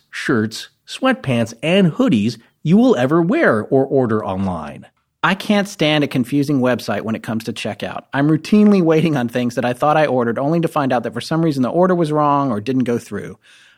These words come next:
Speaker 2: Mack Weldon's site is a breeze and the process is quick and easy,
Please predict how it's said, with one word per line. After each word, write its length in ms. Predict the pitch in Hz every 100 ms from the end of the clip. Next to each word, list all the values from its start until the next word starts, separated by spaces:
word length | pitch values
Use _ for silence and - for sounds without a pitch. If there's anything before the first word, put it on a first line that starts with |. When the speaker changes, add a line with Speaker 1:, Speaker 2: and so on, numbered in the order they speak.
| -
Speaker 2:
Mack 280 | 147 208 247
Weldon's 280 | 247 226 196
site 220 | 170 156
is 140 | 139
a 40 | 143
breeze 520 | 123 165 143 117 117
and 100 | 120
the 40 |
process 440 | 120 175 170 190 160
is 140 | 147
quick 300 | - 214 208
and 100 | 226
easy, 460 | - 147 113 64